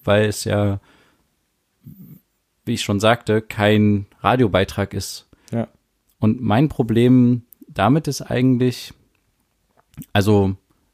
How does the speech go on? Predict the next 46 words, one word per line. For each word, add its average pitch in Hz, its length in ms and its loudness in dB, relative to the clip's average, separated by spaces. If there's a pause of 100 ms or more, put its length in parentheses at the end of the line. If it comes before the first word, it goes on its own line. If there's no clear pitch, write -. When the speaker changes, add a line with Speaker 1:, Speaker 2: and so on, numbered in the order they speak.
Speaker 1:
ich - 260 -4 (120)
werde 131 360 2
darauf 101 300 0
jetzt 104 200 -4
bestimmt 113 300 0
auch 95 200 -6
achten. 139 460 -4
Wir 101 80 -2
können 110 180 0
auch - 140 -2
das - 220 -8
Quasi-Meta 104 720 2
einführen, 127 880 0 (280)
Speaker 2:
<laughs> - 260 -20
Speaker 1:
dass - 200 -8
wir 117 80 -2
immer, 104 280 2
wenn, 101 360 4
Speaker 2:
Das 120 160 -4
Quasi-Meta. 110 680 -6
Speaker 1:
äh, - 20 -18 (140)
wenn, 104 360 2
wenn 104 160 0
ich 104 140 -6
Quasi 123 340 2
sage 104 260 0
oder 101 140 2
sowas, 104 260 0
hauen 104 140 0
wir 101 80 0
auf 98 80 -4
die 101 100 -6
Glocke 131 380 0
und, 104 340 0
äh, 107 200 -4
zählen 107 260 -2
am 107 100 -2
Ende, 107 200 2
wie 101 100 -2
viele 101 200 -4
Quasis 113 420 -2
ich 110 100 -18
gesagt 104 300 -4
habe. 117 160 -4 (120)
Speaker 2:
Ja. 110 280 -2 (400)
Speaker 1:
Ähm, 101 460 -2